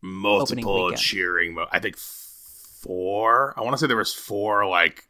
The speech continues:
Speaker 1: like, cheers and or, like, a cl-, clapping, and this got an ovation at the end too.
Speaker 2: I could see where there would be. I mean, it's, it's, it's a movie where you really, you really wanna cheer for people, and even,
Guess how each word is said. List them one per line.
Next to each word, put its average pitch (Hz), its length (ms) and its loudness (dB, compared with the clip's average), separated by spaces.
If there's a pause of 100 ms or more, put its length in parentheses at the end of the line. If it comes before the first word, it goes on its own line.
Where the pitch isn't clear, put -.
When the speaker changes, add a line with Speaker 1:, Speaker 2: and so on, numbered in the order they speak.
Speaker 1:
like, 98 200 -4
cheers 113 560 0
and 104 180 -2
or, 95 200 2
like, 85 320 2
a 98 100 -6 (320)
cl-, 104 180 -4
clapping, 85 540 -2
and 113 100 -10
this 104 120 -6
got 110 120 -2
an 92 100 -6
ovation 85 380 -4
at 92 80 -20
the - 160 -16
end - 160 -20 (140)
too. - 260 -14 (360)
Speaker 2:
I 240 140 12
could 523 160 10
see 254 280 2
where 240 160 8
there 160 160 6
would 127 240 -2
be. 180 440 -2
I 180 80 -2
mean, 165 420 -6
it's, - 460 -2
it's, - 440 -6
it's 202 140 -4
a 214 60 4
movie 233 400 0
where 202 180 0
you 196 200 -4
really, 202 480 0 (100)
you 175 200 -8
really 180 280 0
wanna 170 240 2
cheer 180 240 -2
for 180 120 -2
people, 147 320 0
and 165 180 2
even, 233 360 2